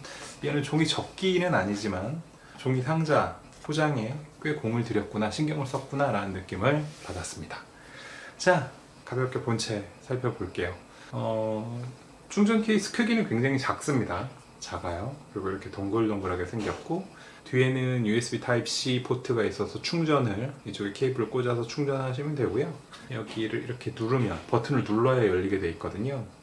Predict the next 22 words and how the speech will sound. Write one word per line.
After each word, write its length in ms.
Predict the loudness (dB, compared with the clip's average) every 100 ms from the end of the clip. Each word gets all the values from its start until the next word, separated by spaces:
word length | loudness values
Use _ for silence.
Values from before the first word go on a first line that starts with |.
| -16 -4
그리고 160 | 0
여기 220 | 2 0 -2
이렇게 260 | -2 -2
엘이디 400 | 2 4 2 -2
등이 280 | 0 2 2
있죠. 420 | -2 0 0 0 4
얘로 400 | 6 6 6 4
뭐 160 | 2 0
충전, 480 | 2 4 4 2
충전 360 | 0 2 2 2
상태, 380 | 2 0 2 2
연결 280 | 4 2 2
상태 300 | 0 0 0
이런 180 | 0 0
여러 240 | 4 6
가지 200 | 4 2
정보를 560 | -2 -4 -2 2 2 0 -12 -20 -16
제공합니다. 800 | -4 -2 -2 -4 -2 0 -2 -6 -18 -20 -10
위에 360 | -6 0 0 -2
싹 300 | -4 -4 -2
이렇게 240 | -4 -6
들어보시면 1040 | -10 -4 -2 -2 -4 -4 -2 0 2 0